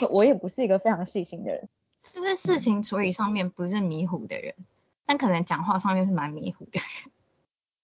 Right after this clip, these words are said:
Speaker 1: <laughs> 就主要在纠结。嗯，嗯，事情处理上不是，可能，可能第一时间比较迷糊啊，所以人家才会去跟你讲说怎么改啊。
Speaker 2: 啊，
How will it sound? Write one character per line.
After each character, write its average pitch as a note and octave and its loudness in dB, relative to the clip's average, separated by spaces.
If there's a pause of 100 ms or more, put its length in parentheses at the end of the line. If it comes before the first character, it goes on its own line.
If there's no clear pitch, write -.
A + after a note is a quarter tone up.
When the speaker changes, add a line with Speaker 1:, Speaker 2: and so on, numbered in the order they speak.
(180)
Speaker 1:
<laughs> - -4
就 G4 6
主 D4 6
要 A#3+ 10
在 D#4+ -4
纠 C#4+ -4
结。 G3 -6 (400)
嗯， D#4+ -4 (300)
嗯， C#4 -6 (240)
事 F#4+ -6
情 A3+ -4
处 A3+ -4
理 G3 -2
上 A3 -4
不 E3+ -10
是， - -6 (320)
可 D4 0
能， D4+ 0 (320)
可 C4+ 2
能 C4 2
第 D#4+ 2
一 E4+ 2
时 G#3 -2
间 G#3+ 2
比 E3 -6
较 G3 2
迷 E3+ -4
糊 D#3+ -10
啊， - -8
所 G3 2
以 G#3+ 2 (400)
人 G3+ 0
家 G3+ 6
才 G#3 4
会 F3+ 0
去 G3 -4
跟 F#3 -2
你 F3 -4
讲 D3+ -4
说 D#3+ -6
怎 - -6
么 - -10
改 - -2
啊。 - -6 (1600)
Speaker 2:
啊， F#3 6